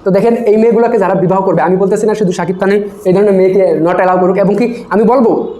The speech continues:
ভাই ব্রাদার যারা আমার ভিডিও দেখেন, আমি তাদেরকে রিকোয়েস্ট করি, এই ধরনের মেয়ের পাল্লায় যদি পড়েন ভাই, আপনার এও কালা শেষ, ওও কালা শেষ। কেন বললাম এই কথাটা?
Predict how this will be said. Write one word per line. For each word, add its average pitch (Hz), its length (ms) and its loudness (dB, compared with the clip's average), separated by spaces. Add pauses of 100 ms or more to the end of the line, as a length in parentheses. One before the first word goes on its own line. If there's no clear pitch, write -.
(320)
ভাই 165 140 0
ব্রাদার 180 260 2
যারা 175 140 0
আমার 180 180 0
ভিডিও 208 260 2
দেখেন, 185 320 0
আমি 160 140 -6
তাদেরকে 175 340 -2
রিকোয়েস্ট 226 320 0
করি, 170 120 0
এই 185 160 2
ধরনের 269 280 2
মেয়ের 196 220 2
পাল্লায় 165 240 2
যদি 170 140 -2
পড়েন 170 260 -2
ভাই, 185 100 0
আপনার 165 180 -2 (300)
এও 196 120 2
কালা 202 180 2
শেষ, 202 220 -2
ওও 180 120 0
কালা 147 180 0
শেষ। 131 160 -10 (440)
কেন 226 160 0
বললাম 247 240 2
এই 220 60 2
কথাটা? 220 360 0